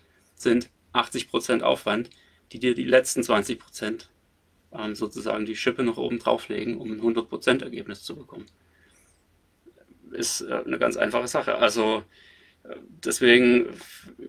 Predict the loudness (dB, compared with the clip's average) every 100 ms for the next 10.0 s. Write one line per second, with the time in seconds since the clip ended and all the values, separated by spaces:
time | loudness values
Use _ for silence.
0 | -16 -18 -18 -4 -2 -2 -2 2 2 0
1 | -4 -6 -2 -2 -4 -8 -16 -16 -16 -16
2 | -12 -10 -6 -4 0 0 0 -6 -8 -10
3 | -10 -10 -10 -6 -4 -2 -4 -2 2 2
4 | 2 -4 -8 -6 -8 -8 -12 -8 -8 -6
5 | -6 -4 -4 -6 -10 -8 -8 -8 -10 -12
6 | _ _ _ _ _ _ _ -10 -8 -8
7 | -10 -16 -16 -18 -20 _ _ -20 _ -4
8 | -4 -2 -2 0 0 2 2 0 -2 -2
9 | -2 -2 -4 -8 -10 -2 -2 -2 -6 -6